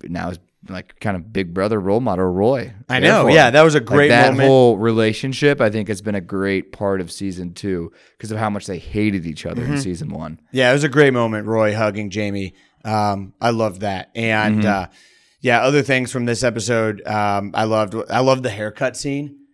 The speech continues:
Speaker 2: I thought
Speaker 1: Mm-hmm.
Speaker 2: that was, like, really, really well done and,
Speaker 1: Yep.
Speaker 2: uh, well shot and just, like,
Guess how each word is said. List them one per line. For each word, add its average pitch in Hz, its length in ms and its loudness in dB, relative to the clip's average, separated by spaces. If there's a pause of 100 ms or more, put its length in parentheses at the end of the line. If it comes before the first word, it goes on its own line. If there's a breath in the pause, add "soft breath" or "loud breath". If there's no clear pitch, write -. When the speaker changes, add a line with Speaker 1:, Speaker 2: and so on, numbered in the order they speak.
(140)
Speaker 2:
I 110 60 -6
thought 120 80 2
Speaker 1:
Mm-hmm. 131 140 0
Speaker 2:
that 117 160 -4
was, 113 120 -10
like, 110 140 -6
really, 117 400 -4
really 117 280 -2
well 110 260 -2
done 110 400 -6
and, 107 480 0
Speaker 1:
Yep. - 20 -8
Speaker 2:
uh, 104 160 -2
well 117 240 0
shot 107 440 -2
and 107 120 -8
just, 110 180 -10
like, 110 160 -8